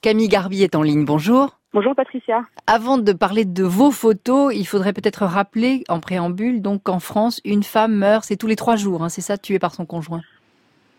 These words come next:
Speaker 2: Oui, tout à fait. C'est une femme, euh, tous les trois jours est, euh, tuée par son conjoint, compagnon ou ex. Ce sont des ch-, chiffres qui ne,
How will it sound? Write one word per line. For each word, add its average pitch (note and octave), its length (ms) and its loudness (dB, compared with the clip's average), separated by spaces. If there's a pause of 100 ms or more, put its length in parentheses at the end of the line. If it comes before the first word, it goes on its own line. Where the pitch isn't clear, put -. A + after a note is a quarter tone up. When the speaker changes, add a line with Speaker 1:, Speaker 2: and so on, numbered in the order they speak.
(540)
Speaker 2:
Oui, B3 140 4
tout D4 180 4
à C4 80 0
fait. C4 300 0
C'est - 60 -6
une G#3+ 160 -2
femme, B3+ 320 0
euh, G#3+ 100 -2
tous - 160 -6
les A3+ 60 4
trois A3+ 240 0
jours A#3+ 280 2
est, G3+ 200 4
euh, F3+ 320 2 (260)
tuée A#3+ 560 2 (560)
par G#3+ 220 0
son G#3 100 -6
conjoint, A3+ 760 4
compagnon G#3 640 -2
ou - 60 0
ex. B3+ 240 2 (200)
Ce G#3 60 -12
sont - 120 -10
des F#3+ 180 0
ch-, G3 280 -6 (160)
chiffres A#3 300 0
qui G3+ 180 -8
ne, F3+ 340 0